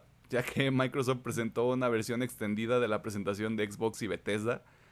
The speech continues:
donde se observa la participación de integrantes de los diversos equipos de desarrollo que están trabajando en proyectos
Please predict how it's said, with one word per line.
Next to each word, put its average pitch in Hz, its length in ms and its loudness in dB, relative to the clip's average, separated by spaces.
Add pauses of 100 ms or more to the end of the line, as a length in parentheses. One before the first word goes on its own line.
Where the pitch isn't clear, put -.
(340)
donde 123 420 2
se 135 100 0
observa 175 300 2
la 175 120 2
participación 143 680 -2
de 175 320 0
integrantes 147 760 -2
de 127 100 0
los 113 160 -2
diversos 120 380 -4
equipos 120 400 -4
de 113 80 -6
desarrollo 123 580 -2
que 123 60 -8
están 113 240 -6
trabajando 117 640 -2
en 170 220 -4
proyectos 147 840 -4